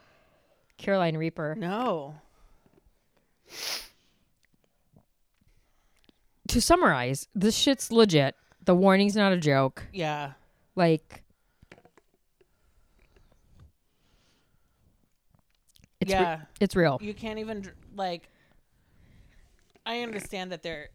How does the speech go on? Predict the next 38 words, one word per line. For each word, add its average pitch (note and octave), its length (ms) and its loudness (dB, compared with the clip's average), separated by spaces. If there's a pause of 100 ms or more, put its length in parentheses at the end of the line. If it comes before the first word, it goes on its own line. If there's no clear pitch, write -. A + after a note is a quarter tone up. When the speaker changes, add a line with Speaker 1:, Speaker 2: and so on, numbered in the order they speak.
(120)
Speaker 2:
so B3 240 -4
Amy D#4 320 -10
Guth A3+ 400 -10
used F#3+ 260 -16
to, F3 140 -12 (1900)
er, G3 280 -6
when, G#3+ 280 -8 (480)
I C4+ 80 -8
don't F4+ 140 -8
know E4+ 100 -4
if D#4 120 -8
it A3 140 -6
was G3+ 180 -10
on, F#3 220 -12
um, D#3+ 380 -12 (1040)
it's - 140 -20
not B3+ 180 -8
called B3 220 -8
Seventh F#3+ 380 -8
Heaven. D#3 380 -12
Heaven A3 320 -10
on G#3+ 140 -10
Seven? C4 460 -12 (600)
The A#3 60 -10
Mardi G#3 320 -8
Gras? A3 480 -6
Speaker 1:
Yes, F#3+ 400 2
Speaker 2:
New - 80 -6
Orleans? A3 160 -4
Speaker 1:
Seven, G3 560 0 (840)
Heaven G#3+ 260 -2
Speaker 2:
Seventh G#3+ 40 -2
Speaker 1:
on G3+ 120 0
Speaker 2:
Heaven? G#3 40 -4 (100)
Speaker 1:
Seven. A3 380 -4
Speaker 2:
Heaven A3+ 240 -6
on G#3 140 -10
Seven. F#3 420 -10